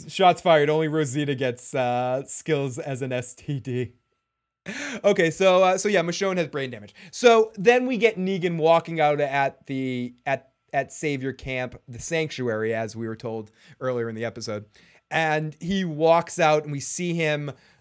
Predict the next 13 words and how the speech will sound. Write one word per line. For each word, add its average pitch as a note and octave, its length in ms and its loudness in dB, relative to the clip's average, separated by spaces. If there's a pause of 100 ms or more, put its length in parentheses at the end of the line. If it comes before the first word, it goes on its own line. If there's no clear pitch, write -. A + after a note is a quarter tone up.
(560)
over E3 260 0
his D#3 220 -4
army D#3+ 460 0
to D#3+ 100 -6
all D3 220 0
the D#3 80 -4
men D3 200 -2
he D#3 120 -8
surveyed, C3+ 600 -4
and C3 80 -12
we B2 80 -8
said B2 280 -4
that, C3+ 120 -12